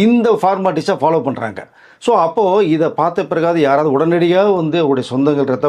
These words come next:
பந்தங்கள் வந்து அபிநயக்கு இந்த கையெழுத்து போட்டு அந்த ஃபார்மாலிட்டிஸை பண்ணானா நல்லா இருக்கும்னு நினைக்கிறேன் சார் நான் அதை. ஏன்னா அவரோட ஆத்மா சாந்தி அடையணும், நல்ல மனிதர். But இந்த அபிநய் யார்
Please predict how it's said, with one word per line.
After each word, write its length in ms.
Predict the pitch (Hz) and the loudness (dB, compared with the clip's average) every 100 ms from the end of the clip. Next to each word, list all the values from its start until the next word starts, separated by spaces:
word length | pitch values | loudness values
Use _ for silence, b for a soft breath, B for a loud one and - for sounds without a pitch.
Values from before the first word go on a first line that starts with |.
| 139 | 0
பந்தங்கள் 380 | 131 127 127 123 | 0 -2 -2 0
வந்து 180 | 120 131 135 B B B B 135 | 0 0 -2 B B B B -4
அபிநயக்கு 500 | 165 180 160 143 139 | 0 0 -2 -2 -2
இந்த 100 | 123 | -2
கையெழுத்து 300 | 139 147 147 120 | 0 0 0 0
போட்டு 200 | 135 120 | 0 2
அந்த 120 | 139 123 | 0 0
ஃபார்மாலிட்டிஸை 540 | 147 156 147 131 110 - | -2 0 -2 -2 -6 -6
பண்ணானா 260 | 127 135 143 127 | -2 0 0 0
நல்லா 160 | 135 139 | 2 0
இருக்கும்னு 280 | 135 131 117 | 0 -2 -2
நினைக்கிறேன் 360 | 127 135 123 110 110 | -4 -4 -6 -8 -10
சார் 160 | 113 | -10
நான் 120 | 110 104 | -8 -6
அதை. 100 | 131 139 | -4 -2
ஏன்னா 140 | 165 247 B B | -2 -4 B B
அவரோட 160 | 123 147 | -2 -2
ஆத்மா 240 | 170 175 147 | 0 -2 -2
சாந்தி 240 | 131 135 131 | 0 0 0
அடையணும், 280 | 113 107 104 - B B 135 | -2 -6 -14 -16 B B -2
நல்ல 180 | 143 139 | 0 2
மனிதர். 320 | 131 131 113 - B B | 0 0 -2 -8 B B
But 140 | - - - 143 | -6 -6 -4 -2
இந்த 120 | 170 131 | 0 0
அபிநய் 320 | 147 185 165 110 117 | 0 0 -2 -2 -2
யார் 200 | 135 | -2